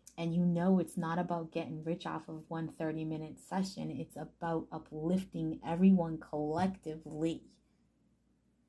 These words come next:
Because the richer you are in the work that you're doing, the more work that you're doing, regardless of the financial aspects,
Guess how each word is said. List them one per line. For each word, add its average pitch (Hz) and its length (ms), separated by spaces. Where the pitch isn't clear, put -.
Because 185 300
the 156 140
richer 220 440
you 190 360
are 170 340
in 170 200
the 156 80
work 180 380
that 170 180
you're 156 180
doing, 160 460
the 151 120
more 175 480
work 190 400
that 180 220
you're 165 280
doing, 160 600
regardless 180 640
of 165 160
the 170 80
financial 160 680
aspects, 220 920